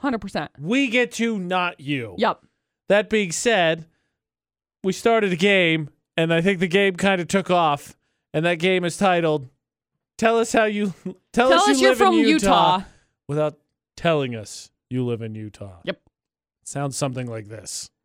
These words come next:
Speaker 2: "Tell me you live in Utah without telling me you live in Utah."
Speaker 1: So there's, like, this, like, big white castle, and then as you pass it on the left, there's a Maverick, okay?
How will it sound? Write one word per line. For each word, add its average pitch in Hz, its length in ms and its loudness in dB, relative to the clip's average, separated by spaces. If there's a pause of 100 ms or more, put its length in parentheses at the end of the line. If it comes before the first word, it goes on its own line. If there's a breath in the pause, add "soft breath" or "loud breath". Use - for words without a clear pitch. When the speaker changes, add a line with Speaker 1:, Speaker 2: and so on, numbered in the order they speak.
(160)
Speaker 2:
"Tell 190 140 4
me 220 100 -2
you 190 140 -2
live 214 240 2
in 202 100 0
Utah 160 440 0
without 143 300 -2
telling 143 340 -4
me 101 260 -12 (160)
you 110 160 -4
live 101 160 -4
in 92 100 -6
Utah." - 440 -10
Speaker 1:
So 269 100 -6
there's, 370 160 2
like, 440 120 2
this, 381 140 0 (600)
like, 214 180 -2
big 285 200 2
white 311 280 2
castle, 208 680 -4
and 226 100 2
then 254 80 2
as 240 100 2
you 254 60 2
pass 320 460 2
it 208 260 2 (340)
on 262 140 4
the 220 80 2
left, 233 600 0 (800)
there's 214 120 0
a 208 40 -2
Maverick, 214 600 -2 (280)
okay? 185 360 -2